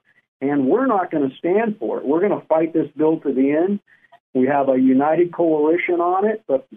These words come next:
boy, I tell you what, we, I encourage all of our listeners out there to call in their representatives and call Senator Stern, but more importantly, their representatives, and tell them not only no, but hell no on S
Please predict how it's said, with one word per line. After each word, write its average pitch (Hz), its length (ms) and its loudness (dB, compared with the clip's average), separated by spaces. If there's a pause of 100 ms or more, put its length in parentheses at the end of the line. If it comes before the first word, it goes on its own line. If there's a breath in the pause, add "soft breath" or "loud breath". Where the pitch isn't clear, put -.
(160)
boy, 170 260 2
I 165 60 2
tell 165 220 -2
you 147 120 0
what, 143 240 2
we, 147 160 -4
I 156 180 0
encourage 147 600 -2 (180)
all 185 400 2
of 123 120 -2
our 120 220 -2
listeners 120 540 -4
out 113 260 -2
there 107 320 -4 (480 soft breath)
to 135 80 -4
call 208 440 0
in 175 120 2
their 151 160 0
representatives 131 880 -2 (960)
and 127 260 -2
call 214 380 0
Senator 160 420 -2
Stern, 151 300 -4
but 117 140 -6
more 180 200 0
importantly, 170 460 -2
their 175 300 0
representatives, 123 800 -2
and 120 300 -6
tell 175 260 0
them 151 260 0
not 160 160 0
only 175 200 0
no, 156 260 0
but 127 200 -2
hell 214 580 -2
no 147 360 0
on 135 240 -4
S 143 180 -2